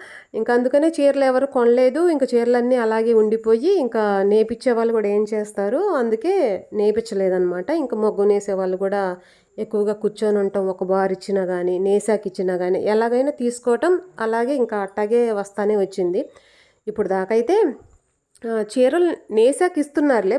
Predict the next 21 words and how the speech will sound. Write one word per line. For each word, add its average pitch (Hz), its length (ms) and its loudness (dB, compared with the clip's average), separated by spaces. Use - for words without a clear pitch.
బాగానే 240 320 2
ఇస్తున్నారు. 208 500 0
ఎక్కడో 233 300 0
ఒకరు 269 240 -2
సరిగా 233 300 2
ఇవ్వట్లేదని 220 540 -2
చెప్తున్నారు, 202 480 -2
చెప్తున్నారు 208 520 0
కానీ 262 200 0
మా 233 80 0
మగ్గవైన 277 460 4
అయితే 247 160 2
మాత్రం 262 280 0
నేను 202 240 2
నేసిన 214 360 2
వెంటనే 240 360 2
అయితే 254 160 2
ఇచ్చేస్తున్నాడు 226 540 0
అనమాట, 180 280 -2
అసలు 208 260 -4
అడగక్కర్లేదు. 190 720 -2